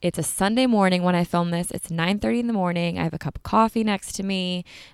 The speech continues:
The sun is shining. The skies are so blue. Like, this weather is just so perfect. Um, it's just such, like, a beautiful day today, and I'm so grateful to be alive and so grateful to be here this morning,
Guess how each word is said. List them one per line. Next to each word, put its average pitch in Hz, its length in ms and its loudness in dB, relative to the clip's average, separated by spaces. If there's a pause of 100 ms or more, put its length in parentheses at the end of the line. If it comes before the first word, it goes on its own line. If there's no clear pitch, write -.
The 160 60 -8
sun 160 260 -8
is 151 80 -8
shining. 202 920 -2
The 180 120 -4
skies 165 480 0
are 151 80 -6
so - 320 -8
blue. 214 320 0
Like, 185 180 -4
this - 180 -10
weather 185 400 0
is 165 240 -2
just - 360 -8
so 165 180 -2
perfect. 196 640 -6 (460)
Um, 165 400 0
it's - 260 -4
just 175 220 -4
such, - 400 -4
like, 165 160 -4
a 156 60 0
beautiful 156 500 -6 (500)
day 156 220 -4
today, 165 300 -2
and 151 80 -4
I'm 151 120 -6
so 151 200 -6
grateful 151 400 -8
to - 160 -14
be 147 200 -4
alive 156 680 -2
and 147 100 -10
so - 100 -10
grateful 143 320 -12
to 151 60 -10
be 143 160 -12
here 196 240 -8
this 190 240 -6
morning, 175 420 -4